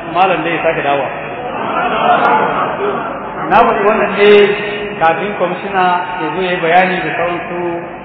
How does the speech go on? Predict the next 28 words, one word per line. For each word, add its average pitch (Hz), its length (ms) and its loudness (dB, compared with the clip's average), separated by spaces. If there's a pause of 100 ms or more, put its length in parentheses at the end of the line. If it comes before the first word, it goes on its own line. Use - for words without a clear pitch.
(360)
wayancan 170 420 0
memba, 170 340 0 (520)
saboda 156 460 0 (1040)
wani 180 260 2
abu 190 200 2
wani 202 180 -2
lokaci 208 300 0
muke 196 200 -4
ɗan 208 160 -4
lura, 190 240 2 (600)
saboda 185 440 -2 (380)
shi 220 260 -6
yana 226 240 4
matashi, 196 480 2 (480)
sai 190 160 -6
matasan 196 300 0
ke - 100 -2
bada 180 180 4
haɗin 165 220 0
kai. 165 180 0 (560)
Idan 208 220 0
an 208 240 0
kawo 208 340 6
wani 208 160 4
wanda 214 220 0
ba 175 80 4
matashin 185 360 2
ba, 190 120 4